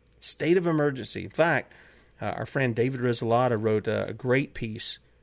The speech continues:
yesterday dealing with this constant state of trauma.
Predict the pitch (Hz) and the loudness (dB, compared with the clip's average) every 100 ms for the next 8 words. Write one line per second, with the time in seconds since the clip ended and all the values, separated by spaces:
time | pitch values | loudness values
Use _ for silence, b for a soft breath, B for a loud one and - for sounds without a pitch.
0 | _ 123 127 - 123 104 - - _ _ | _ -2 0 0 -2 -6 -6 -12 _ _
1 | _ _ _ _ _ _ _ - 127 123 | _ _ _ _ _ _ _ -12 -4 0
2 | 131 131 120 127 113 - 120 - 117 - | 2 2 0 -2 -4 -4 -4 -4 -4 -4
3 | 117 113 - 117 - _ - - 151 131 | -2 -4 -6 -8 -10 _ -6 0 2 2
4 | 117 - | 2 -2